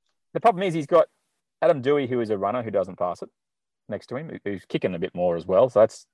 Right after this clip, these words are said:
taken away from his running game. Dane Laurie, a bit of a find, but he's a complimentary fullback at best. He's not a game-changing fullback. Um, he's a runner as well.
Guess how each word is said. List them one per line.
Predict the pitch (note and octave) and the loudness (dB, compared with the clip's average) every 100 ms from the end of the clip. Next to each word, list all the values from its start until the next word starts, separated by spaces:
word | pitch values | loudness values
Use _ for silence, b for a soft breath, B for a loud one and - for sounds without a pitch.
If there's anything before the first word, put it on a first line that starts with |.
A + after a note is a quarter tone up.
| _ | _
taken | G#2 F#2+ F#2 | 0 0 2
away | F#2+ | 0
from | E2+ | 0
his | E2 D#2 | -6 -6
running | F#2 F2 | -6 -4
game. | D#2+ F2+ C#3+ _ _ _ _ | -6 -8 -12 _ _ _ _
Dane | D#3+ E3+ | 4 6
Laurie, | C3 D3 B2 A2+ _ _ | 8 8 6 2 _ _
a | B2 | -2
bit | D#3+ | 0
of | B2+ | 0
a | |
find, | - B2+ C3 A#2 G#2 F2+ | 0 2 4 4 0 2
but | A2 G#2 - _ - | 2 2 -2 _ -8
he's | G#2+ A2 | -4 -2
a | G#2 | -2
complimentary | - C3 A#2 G#2 G#2 - | -2 -2 -2 -6 -6 -8
fullback | F2 G#2 F#2+ F2+ - | -8 -6 -4 -6 -6
at | - | -6
best. | G2 - | -6 -6
He's | - F2 | -10 -4
not | A2 G2+ | 0 2
a | F2 - - | 0 -4 -4
game-changing | F#2+ F#2 F2 E2 - F2 E2 D#2+ | -4 -4 -8 -8 -6 -6 -6 -8
fullback. | F#2+ F2+ - - _ _ _ - | -6 -4 -4 -6 _ _ _ -6
Um, | A#2 F2 | -4 -2
he's | G#2 D3 | 0 4
a | |
runner | G#2+ G2 F#2 | 4 4 2
as | F2 | -2
well. | F2+ E2 - | -2 0 -2